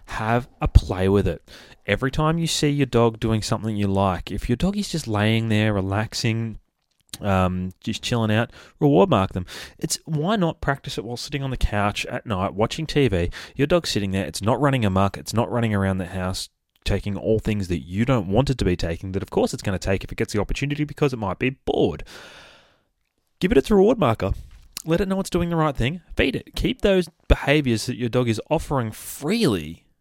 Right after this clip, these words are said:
reliable. Why, why just wait until you're asking your dog to do something? If they're offering you up a nice, free, reliable behaviour that they're just doing every day anyway,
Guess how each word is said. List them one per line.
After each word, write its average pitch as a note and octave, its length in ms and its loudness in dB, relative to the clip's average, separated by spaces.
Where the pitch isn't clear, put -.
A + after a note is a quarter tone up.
reliable. D3+ 560 -2
Why, C#3 580 -2
why C#3 320 -2
just F3 240 -6
wait C#3 240 0
until C3 340 -2
you're B2 220 2
asking A#2 440 -2
your A2 60 2
dog G#2+ 220 2
to G2+ 80 -16
do G#2+ 180 2
something? F2 500 -4
If - 140 0
they're A3+ 220 4
offering C#3 440 0
you A#2 140 2
up G2+ 280 0
a G2 140 -4
nice, A2 420 0
free, G2+ 1000 0
reliable A2 720 4
behaviour G#2 800 -2
that - 140 -12
they're E3+ 160 0
just D3 300 -8
doing C#3+ 260 0
every C#3 300 0
day A#2 180 4
anyway, B2 400 -2